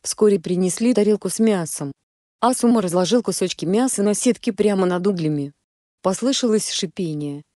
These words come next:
С кусочков мяса на угле стали срываться капельки жира и сока.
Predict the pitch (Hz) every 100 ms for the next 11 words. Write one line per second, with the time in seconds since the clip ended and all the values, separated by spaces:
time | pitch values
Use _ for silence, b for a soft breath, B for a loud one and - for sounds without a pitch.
0 | _ _ _ - - 190 185 - - -
1 | 196 226 262 190 196 226 247 233 - -
2 | 208 214 190 226 220 269 - 208 226 -
3 | 190 - 196 262 226 220 214 170 160